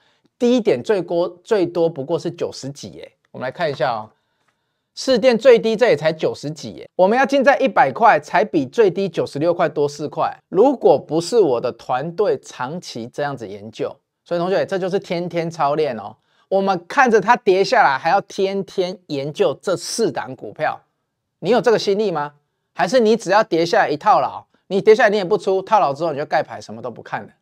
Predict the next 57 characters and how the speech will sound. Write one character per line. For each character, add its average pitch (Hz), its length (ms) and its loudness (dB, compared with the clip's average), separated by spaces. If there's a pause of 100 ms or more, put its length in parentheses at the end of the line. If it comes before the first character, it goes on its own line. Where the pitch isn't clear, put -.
(720)
对 160 120 -2
吧？ 131 220 -2 (1000)
雷 226 220 0
老 254 120 6
板 196 180 6
是 165 200 0 (100)
当 247 200 2
初 247 180 2
上 226 240 2
去 233 140 0
之 208 160 2
后 196 120 4
出 220 240 2
完 156 200 6
了， 135 100 -4
我 156 100 -2
还 180 140 4
要 226 80 2
随 180 260 2
时 165 220 -2
回 160 160 0
来 160 100 2
关 165 300 -2
心 165 320 -8
这 180 100 -8
个 160 120 -6
族 135 260 -8
群 127 180 -8
什 113 220 -10
么 113 80 -12
时 135 140 -8
候 139 100 -2
整 135 300 -12
理 123 100 -8
结 107 220 -14
束 127 220 -8
欸。 - 120 -12 (460)
包 202 100 4
括 220 140 4
过 220 180 4
程 165 220 -4
中 180 260 -4 (100)
中 185 160 -4
兴 185 160 -6
电 180 140 -4
有 135 180 -10
云 160 120 -8
豹 175 180 0
假 117 160 -8
车 135 220 -8
案， 147 200 -2
我 135 140 -4
要 170 80 2
去 190 160 -2
了 151 260 0
解 127 240 -6
说， 139 380 -6